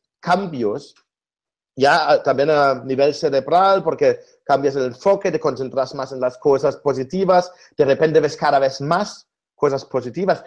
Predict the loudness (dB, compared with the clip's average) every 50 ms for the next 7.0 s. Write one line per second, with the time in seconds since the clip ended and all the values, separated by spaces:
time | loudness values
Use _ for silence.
0 | -20 _ _ 2 2 2 2 0 -2 -2 -2 0 0 0 0 0 -2 -4 -4 -6
1 | -6 -4 0 2 2 4 4 2 0 -2 -2 0 0 0 0 -2 -2 -2 -2 -2
2 | -2 -4 -6 -6 -6 -4 -4 -4 -4 -4 -4 -4 -4 -4 -2 0 0 2 2 0
3 | -4 -6 -8 -10 -16 _ _ _ _ _ _ _ _ _ -6 -2 -2 0 2 2
4 | 0 0 -2 -4 -8 _ _ _ _ _ _ _ _ _ -20 -20 _ _ _ 0
5 | 0 2 2 0 -2 0 0 0 0 2 0 0 2 4 4 4 4 2 0 -2
6 | -2 -2 -2 -4 -4 -6 -6 -4 -4 -2 -2 -2 -2 -2 -4 -6 -6 -10 _